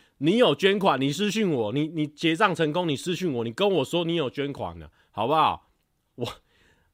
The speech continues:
我，我，我一定回你私讯啦，好不好？但是不用再来跟我说什么啊，这个加油什么什么的，不，我是要加什么油？我是车子吗？我是卡尔吗？我是车吗？啊，是我是欧多拜？我不是，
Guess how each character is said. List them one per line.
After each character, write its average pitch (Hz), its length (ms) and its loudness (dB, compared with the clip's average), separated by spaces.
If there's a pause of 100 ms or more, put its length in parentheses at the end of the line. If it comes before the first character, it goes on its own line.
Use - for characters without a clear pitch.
(160)
我， 123 300 -4
我， 120 220 -2
我 131 140 -2
一 147 40 0
定 175 160 -2
回 147 140 2
你 151 100 -2
私 135 220 -6
讯 139 220 0
啦， 85 220 -10
好 101 120 -6
不 117 80 -4
好？ 110 220 -2 (160)
但 208 160 6
是 226 120 0
不 175 220 -2
用 214 200 6
再 214 200 4
来 151 120 4
跟 196 140 2
我 160 140 2
说 180 160 -4
什 147 100 -4
么 117 60 -10
啊， 170 180 -8
这 196 140 -10
个 196 120 -6
加 190 280 -2
油 139 180 0
什 123 120 -8
么 113 60 -6
什 104 140 -10
么 98 60 -8
的， 92 180 -8 (420)
不， 107 220 -8 (600)
我 139 140 0
是 - 140 -4
要 247 100 6
加 247 320 8
什 185 140 0
么 160 100 2
油？ 156 160 4
我 160 220 4
是 254 120 0
车 302 280 12
子 294 200 2
吗？ 285 260 8 (360)
我 196 200 2
是 - 120 -6
卡 - 160 0 (180)
尔 294 160 12
吗？ 294 320 6 (500)
我 381 140 2
是 226 120 0
车 - 200 2 (160)
吗？ 370 80 8 (500)
啊， 202 120 -2
是 220 160 -6
我 320 140 6
是 196 180 -4
欧 180 120 0
多 233 200 4
拜？ 160 380 4
我 113 200 -4
不 107 240 -8
是， 175 460 -2